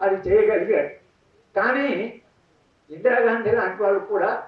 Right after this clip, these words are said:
ఈ దేశం ఎవరి మీద కూడా ఆధారపడకుండా ఒక సర్వసత్తాక దేశంగా మారాలి అనే ఇదే ఆలోచన ఇంకా పాలక వర్గాల్లో ఉంది అప్పుడు.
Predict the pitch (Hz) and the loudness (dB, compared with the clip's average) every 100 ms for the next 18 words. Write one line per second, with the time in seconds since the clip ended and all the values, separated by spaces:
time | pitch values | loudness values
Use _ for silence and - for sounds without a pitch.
0 | - 208 220 220 220 220 196 277 208 214 | -12 -8 0 2 2 -2 -2 -2 0 0
1 | 202 - 208 202 175 165 - - 180 - | -2 -2 -2 -2 -2 -2 -2 -2 -2 -2
2 | - 165 190 131 - _ _ _ 214 214 | -6 -6 -6 -6 -12 _ _ _ -6 -4
3 | 202 214 240 220 208 - 208 208 220 202 | -2 0 0 -2 -6 -6 -4 -4 -2 -2
4 | - 190 - 196 - 277 170 202 170 196 | -4 -8 -8 -6 -2 -2 0 -2 -4 -4
5 | 156 - _ - 202 233 202 202 214 220 | -10 -12 _ -2 2 2 2 2 0 0
6 | 233 185 226 240 - 190 196 196 175 - | -6 -6 -4 -2 -2 -2 -2 0 -2 0
7 | 190 196 - 277 262 - - | 0 0 -2 -2 0 -2 -6